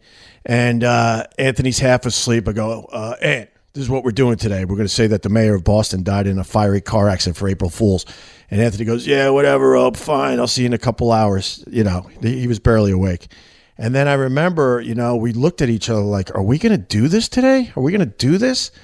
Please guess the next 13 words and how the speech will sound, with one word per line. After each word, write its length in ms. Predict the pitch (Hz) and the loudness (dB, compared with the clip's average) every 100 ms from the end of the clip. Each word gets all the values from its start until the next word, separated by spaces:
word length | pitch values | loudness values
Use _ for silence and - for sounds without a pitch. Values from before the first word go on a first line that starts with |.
| - - - _ - | -20 -20 -20 _ -6
And 360 | 113 131 131 131 | 0 0 0 -4
I 160 | 127 143 | -8 -6
just 220 | 151 135 | -4 -4
said, 340 | - 139 131 131 | 0 0 -2 -4
you 80 | |
know, 280 | 127 120 123 - _ | -4 -4 -6 -12 _
"F 240 | 131 - | -2 0
it," 240 | 117 113 - | 0 -2 -4
and 340 | 113 110 104 104 _ | -4 -2 -2 -6 _
announced 580 | 113 107 117 143 156 - | -2 2 2 2 -2 -2
it, 300 | 110 117 - | 0 0 -6
and, 380 | 113 113 110 107 | -2 0 0 2
uh, 440 | 113 110 107 104 | 2 4 2 0